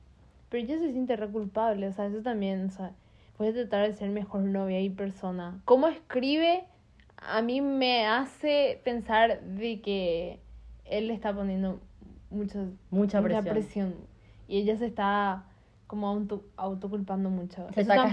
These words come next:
Speaker 2: castigando
Speaker 1: está
Speaker 2: mucho.
Speaker 1: bien. Eh, claramente tampoco está bien. Si hiciste algo mal.
Speaker 2: Si hiciste algo mal, está bien. Aprendemos nuestros errores y seguimos.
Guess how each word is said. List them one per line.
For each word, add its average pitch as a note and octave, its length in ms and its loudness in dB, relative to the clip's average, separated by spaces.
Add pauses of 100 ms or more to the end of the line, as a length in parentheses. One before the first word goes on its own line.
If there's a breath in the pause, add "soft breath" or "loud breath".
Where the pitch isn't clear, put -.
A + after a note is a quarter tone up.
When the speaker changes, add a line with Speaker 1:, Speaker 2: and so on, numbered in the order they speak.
(160)
Speaker 2:
castigando F#3+ 300 6
Speaker 1:
está F3+ 100 4
Speaker 2:
mucho. - 80 0
Speaker 1:
bien. F#3+ 360 -6
Eh, F3 120 -12 (120)
claramente G3 720 -2
tampoco G3 340 -4
está F#3 160 -10
bien. F3+ 420 -4 (440 loud breath)
Si G#3 80 -6
hiciste G#3 320 -2
algo G3 240 2
mal. F#3 360 -2 (1040)
Speaker 2:
Si B3 100 -2
hiciste C4 140 6
algo D4 140 8
mal, C#4+ 200 4
está A3+ 320 4
bien. E3+ 220 0
Aprendemos G3+ 600 4
nuestros A#3 300 0
errores A#3+ 460 2
y D#4 60 -10
seguimos. F#3+ 580 -2